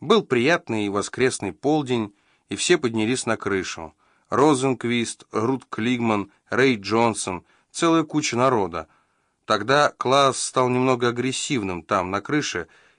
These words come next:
и было страшновато, потому что он такой огромный, а ограждений там не было — И люди напились, и давай пихаться.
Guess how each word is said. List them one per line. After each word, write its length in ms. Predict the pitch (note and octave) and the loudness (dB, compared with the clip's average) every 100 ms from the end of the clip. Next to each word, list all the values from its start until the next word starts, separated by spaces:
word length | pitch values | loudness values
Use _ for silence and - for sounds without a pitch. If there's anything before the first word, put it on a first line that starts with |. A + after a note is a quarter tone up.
| - | -8
и 60 | |
было 200 | G2+ D3 | 2 2
страшновато, 800 | C3+ - B2+ - C#3+ C3 G2+ F#2 | 2 0 -4 -2 2 2 2 0
потому 320 | E2+ - G2+ G2 | -6 -6 -4 -4
что 160 | - | -6
он 80 | F#2+ | -6
такой 320 | G2+ - G2 | -4 -2 -2
огромный, 640 | F2+ G2 B2 D3 B2 F#2+ - _ _ | -2 2 4 4 2 -2 -8 _ _
а 100 | G2 | -4
ограждений 540 | F#2+ G#2 F#2+ G2+ G2+ | 0 0 0 -2 -4
там 240 | F2+ F#2+ F#2+ | -4 -4 -2
не 160 | G#2+ | -2
было — 280 | C3+ G#2+ E2+ - _ _ | -2 -2 -4 -10 _ _
И 80 | G2+ | -6
люди 240 | G2+ G2+ G2 | -4 -4 -4
напились, 600 | F#2 - F#2 A2+ C3 G2 | -6 -6 -6 -6 -6 -8
и 40 | |
давай 320 | F2 F#2 E3+ | -4 -2 -4
пихаться. 640 | - C3+ - C#3 - G2+ | -6 -6 -2 -2 -2 -10